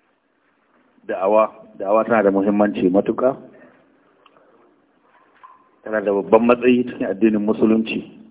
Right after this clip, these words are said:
Dalili, da'awa ita ce ko kuma ita aiki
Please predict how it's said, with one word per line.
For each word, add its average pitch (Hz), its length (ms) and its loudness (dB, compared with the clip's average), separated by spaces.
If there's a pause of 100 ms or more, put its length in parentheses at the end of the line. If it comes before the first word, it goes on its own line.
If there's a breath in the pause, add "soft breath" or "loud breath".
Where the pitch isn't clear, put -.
(480)
Dalili, 127 480 0 (1700)
da'awa 110 640 2
ita 127 300 -8
ce 98 500 -10 (1900)
ko 123 240 -2
kuma 131 480 2 (1700)
ita 131 240 -6
aiki 147 480 0